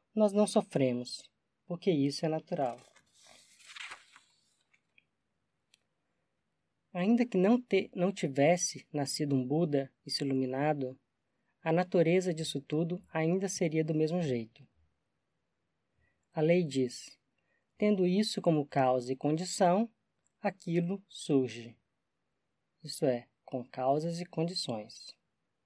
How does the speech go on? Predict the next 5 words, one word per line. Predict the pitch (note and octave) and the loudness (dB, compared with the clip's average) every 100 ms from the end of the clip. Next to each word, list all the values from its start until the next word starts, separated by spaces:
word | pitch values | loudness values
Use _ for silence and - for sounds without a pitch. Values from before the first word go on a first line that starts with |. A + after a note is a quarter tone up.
| _ _ _ _ _ _ _ _ - | _ _ _ _ _ _ _ _ -6
E | F#3 | -4
o | |
sofrimento | F#3 C4 B3 A#3 E3+ D3+ D#3+ - C3 B2+ - | 2 2 4 4 6 6 4 2 -10 -14 -12
de | C3+ | -8
estresse | C3 - C#3 C#3+ C#3+ - - | -8 -6 0 0 0 -6 -18